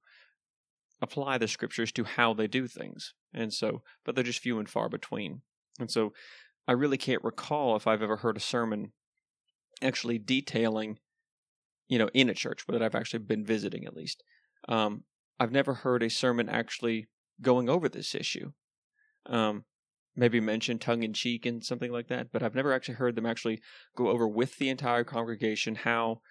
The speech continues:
Christ and the apostles specifically dealt with church discipline. Um, so the first passage we're gonna be looking at is Matthew chapter eighteen,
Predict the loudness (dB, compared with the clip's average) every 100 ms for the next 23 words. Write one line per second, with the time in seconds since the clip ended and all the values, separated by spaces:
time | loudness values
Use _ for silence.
0 | -20 _ _ _ _ _ _ _ -20 -2
1 | 0 0 -2 -2 0 0 2 2 2 0
2 | -2 -4 -8 -4 -4 -2 -2 -4 -4 0
3 | 0 0 -6 _ _ _ _ _ _ _
4 | _ 0 2 2 0 -8 -18 _ _ _
5 | _ -6 -4 0 0 0 0 -2 -4 -6
6 | -8 -12 _ _ _ _ _ _ _ -4
7 | 2 2 2 -4 _ -2 0 0 0 2
8 | 0 -2 -6 -4 -2 -2 -2 -4 -4 -4
9 | -2 -2 -2 -4 -4 -4 -6 -6 -4 -2
10 | -2